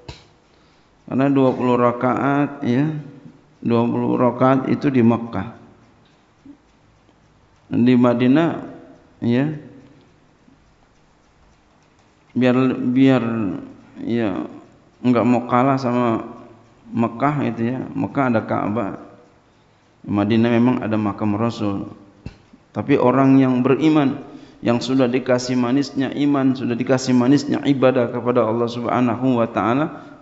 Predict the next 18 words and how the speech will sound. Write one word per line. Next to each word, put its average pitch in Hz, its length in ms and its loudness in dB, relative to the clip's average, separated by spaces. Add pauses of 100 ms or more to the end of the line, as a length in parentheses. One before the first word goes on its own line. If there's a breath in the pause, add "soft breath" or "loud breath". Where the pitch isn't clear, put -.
enggak 113 240 0
mau 113 320 0
kalah 127 320 0
dalam 107 400 0
ibadah. 98 480 -4 (2750 soft breath)
Oleh 117 240 2
karenanya 117 480 2
ditambahin 110 920 0
jadi 113 480 -2 (260)
tiga 104 300 -2
puluh 101 420 -4
enam. 95 460 -4 (2250)
Biar 107 240 -2
seimbang, 104 640 -2
<laughs> - 160 -4
ya. - 20 -8 (680 loud breath)
Rakaatnya - 640 0
dibanyakin. 113 1040 0